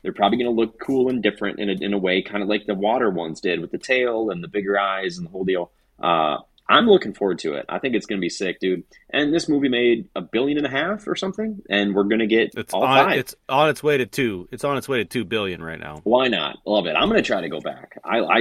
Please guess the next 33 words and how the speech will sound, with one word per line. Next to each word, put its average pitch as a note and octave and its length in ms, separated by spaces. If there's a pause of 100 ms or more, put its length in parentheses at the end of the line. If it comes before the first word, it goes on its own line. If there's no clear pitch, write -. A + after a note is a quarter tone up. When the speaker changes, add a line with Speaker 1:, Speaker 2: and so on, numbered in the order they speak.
Speaker 1:
loved G2+ 240
it. E2 80
I E2+ 60
wanna G2+ 120
Speaker 2:
Dude. C3 100
Speaker 1:
see B2 160
it - 200
once A#2 260
more A#2+ 160
in A2 120
three A#2+ 180
D A2+ 100
theaters. - 480 (160)
Speaker 2:
If C#3+ 140
they E3 160
make F#3+ 240
it F#3+ 260
Na'vi C#3 560
on B2+ 180
Na'vi A#2+ 420
crime, C#3 580 (180)
you C#3+ 120
know, D3 360
like, A#2 280
this B2+ 200
is B2 120
gonna B2+ 220
be, A2 720 (260)
uh, G#2+ 340
water A#2 580
versus B2 480
fire, D3 640
like A2 340